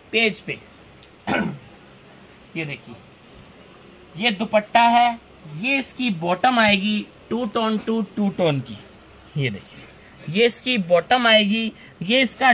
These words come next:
top आएगा और rate, rate आपको बताएंगे अभी थोड़ा सा चल के। ये देखिए, इसके design मैं आपको दिखाता हूँ, जो design मैं आपको दिखाने जा रहा हूँ और जो design मैं आपको देने जा रहा हूँ,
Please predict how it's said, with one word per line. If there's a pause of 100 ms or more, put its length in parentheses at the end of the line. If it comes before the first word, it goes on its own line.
(160)
top
आएगा (300)
और
rate, (380)
rate
आपको (180)
बताएंगे (120)
अभी (440)
थोड़ा
सा
चल
के।
ये
देखिए,
इसके
design
मैं
आपको
दिखाता
हूँ, (400)
जो
design
मैं
आपको
दिखाने
जा
रहा
हूँ (480)
और
जो
design
मैं
आपको
देने
जा
रहा
हूँ,